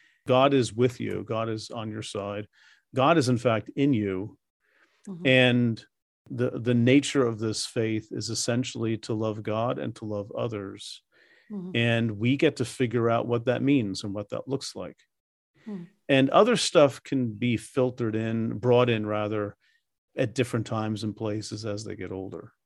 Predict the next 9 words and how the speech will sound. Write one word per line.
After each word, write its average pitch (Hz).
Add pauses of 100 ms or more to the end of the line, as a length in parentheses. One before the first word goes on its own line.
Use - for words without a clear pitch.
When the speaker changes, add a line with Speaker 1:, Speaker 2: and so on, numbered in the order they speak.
(180)
Speaker 2:
Yeah, 180
that's 180
cool. 180
Speaker 1:
You 110
know? 107
Speaker 2:
Love 208
that. 185 (500)
I 240
love 294